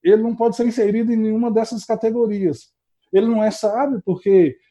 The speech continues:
ele ignora tudo aquilo que não entra na especialidade dele, que não faz parte daquele mundinho dele, né, onde ele se especializou, mas ele também não é um ignorante, porque ele conhece muito bem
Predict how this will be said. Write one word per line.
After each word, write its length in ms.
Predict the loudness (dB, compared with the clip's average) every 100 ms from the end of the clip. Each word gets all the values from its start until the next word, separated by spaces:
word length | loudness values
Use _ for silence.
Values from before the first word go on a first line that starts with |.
| -2
ele 160 | 2 2
ignora 460 | 2 0 0 -2
tudo 260 | -2 -2 0
aquilo 300 | 0 -2 -2
que 80 | -2
não 160 | -4
entra 240 | -2 -4 -4
na 80 | -6
especialidade 840 | -6 -4 -4 -4 -2 -4 -4 -6
dele, 280 | 0 0 0
que 80 |
não 100 | -4
faz 260 | -6 -6 -6
parte 300 | -4 -4 -6
daquele 240 | -10 -8 -6
mundinho 480 | -4 -4 -4 -6
dele, 380 | -4 -2 -2 -2
né, 160 | -8 -10 _ _
onde 240 | -4 -2 -2
ele 100 | -4
se 120 | -8
especializou, 760 | -10 -8 -6 -4 -4 -2 -4 -6 _ _ -2
mas 200 | 0 2
ele 120 | 2
também 280 | 2 2 2
não 160 | 0 0
é 100 | 0
um 80 |
ignorante, 640 | 0 -2 -2 -2 -4 -6 _
porque 140 | -4
ele 80 | -2
conhece 400 | -2 -2 -2 -4
muito 200 | -6 -6
bem 460 | -4 -4 -4 -8